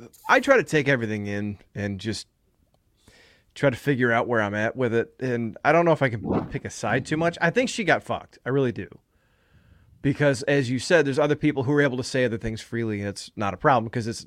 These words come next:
it's, it's, that is what the culture is. That's, that's the narrative. That's what they want to, to, to uphold.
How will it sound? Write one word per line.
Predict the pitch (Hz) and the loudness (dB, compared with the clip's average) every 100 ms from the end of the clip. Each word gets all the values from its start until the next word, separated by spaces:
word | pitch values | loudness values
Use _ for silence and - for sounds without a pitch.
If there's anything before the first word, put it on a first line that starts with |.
| - | -12
it's, | - - - _ _ - | -12 -12 -18 _ _ -6
it's, | 113 - | -6 -6
that | 113 120 127 | -2 0 -2
is | 117 | -4
what | 104 117 117 _ | -2 -2 -2 _
the | - | -2
culture | 170 175 - 160 | 2 2 2 2
is. | 160 139 | 2 0
That's, | 104 107 - - - _ _ _ _ _ | -4 -4 -4 -14 -20 _ _ _ _ _
that's | 117 - | -4 -4
the | 107 | -4
narrative. | 131 147 151 147 123 | 2 6 6 4 2
That's | 113 110 - | -2 -4 -4
what | 117 | -6
they | 110 104 | -4 -4
want | 104 98 92 92 - | -4 -6 -10 -16 -12
to, | 101 | -10
to, | 90 87 _ _ _ _ - | -10 -14 _ _ _ _ -12
to | 101 95 - | -10 -8 -6
uphold. | 117 170 120 - | 0 2 2 0